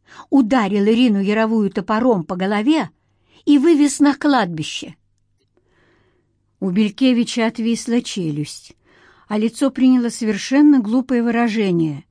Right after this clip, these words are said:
через секунду сменившееся выражением испуганным. "Как? Её что, нашли?" "Разочарую вас. Нашли. И она жива.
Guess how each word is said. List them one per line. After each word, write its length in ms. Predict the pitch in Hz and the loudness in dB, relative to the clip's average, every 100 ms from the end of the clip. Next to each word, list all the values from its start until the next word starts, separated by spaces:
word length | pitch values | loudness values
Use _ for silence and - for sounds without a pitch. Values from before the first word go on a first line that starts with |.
| _ _ _ _ | _ _ _ _
через 320 | - 226 214 | -4 -2 0
секунду 420 | - 226 220 202 196 | -4 -4 -4 -2 -4
сменившееся 720 | 226 202 196 - 180 - 175 | -4 -2 -4 -6 -10 -8 -6
выражением 640 | 170 170 196 196 180 180 | -4 -4 -2 -2 0 -2
испуганным. 760 | 180 - 214 170 165 160 151 131 _ _ _ _ _ _ _ _ | -4 -6 -4 -2 0 0 -4 -10 _ _ _ _ _ _ _ _
"Как? 520 | 196 208 175 - - _ _ | -8 -6 -8 -12 -20 _ _
Её 280 | 185 190 202 | -6 -4 -4
что, 600 | - - 226 208 170 151 _ _ _ _ _ | -6 -8 -2 -2 -2 -6 _ _ _ _ _
нашли?" 800 | 175 151 - 143 151 214 302 311 _ _ _ _ _ _ _ _ _ _ _ | -8 -8 -8 -10 -6 -2 -2 -4 _ _ _ _ _ _ _ _ _ _ _
"Разочарую 920 | 208 285 254 302 - 311 320 349 220 185 | 0 2 2 0 2 0 2 2 0 -2
вас. 460 | 190 196 - - _ _ _ - | -4 -6 -10 -20 _ _ _ -8
Нашли. 720 | 196 220 - 254 247 294 - _ _ _ _ _ _ - _ | -4 -4 -4 -4 0 0 -2 _ _ _ _ _ _ -20 _
И 60 | - | -4
она 300 | 214 220 226 | 0 2 0
жива. 420 | 208 214 226 208 | -2 -4 -4 -6